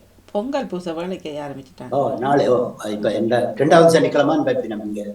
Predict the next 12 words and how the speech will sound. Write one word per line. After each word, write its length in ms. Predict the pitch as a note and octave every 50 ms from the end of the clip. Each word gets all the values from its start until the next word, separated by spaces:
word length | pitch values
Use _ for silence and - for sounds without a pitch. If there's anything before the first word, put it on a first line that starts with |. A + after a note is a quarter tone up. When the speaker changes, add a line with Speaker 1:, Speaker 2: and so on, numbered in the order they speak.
| - _ -
Speaker 2:
பாண்டிச்சேரி 480 | - C#3+ B2+ - - - A2+ G2+ - G#2
ஆக்கணும். 380 | G2+ - - - - - - _ _ _ _ _ _ -
Speaker 1:
ஆ, 140 | D#3 D3 -
பாண்டிச்சேரி. 580 | E3 D#3+ D#3 D#3+ C#3 - - F3+ G3 E3+ - E3+
ஓகே, 280 | D3 C3+ - - C#3+
ஓகே. 300 | C#3+ - _ _ - - D3 D3 C#3 _ - - _ _ _ _ _ _ _ _ _ _ _ - - - _ - - -
Speaker 2:
சரிங்கம்மா, 540 | - G3+ G#3+ G#3 F3+ F3 E3 D3+ D3 D3 D3 - -
ஓகே, 240 | E3+ E3+ E3 D#3
நாங்கள் 300 | C#3+ D3 C#3+ D3 D3 C#3+
தொடருவோம். 600 | C#3 C3+ D3 C#3+ D3 C#3 C3+ C3 C3+ C3 C3+ B2 B2+ - _ _ _ _ _ _ _ _ _ _ - D3+
Speaker 1:
ஆ. 120 | C#3+ - - - - - _ _ _ _ _ _ _ _ _ _ _ _ _ _ _ _ _ _ _ _ _ _ _ _ _ _ _ _ _ _ _ _ - - - -
Speaker 2:
voilà. 480 | B2+ A2 G#2+ G#2 G#2+ G#2 G#2 - -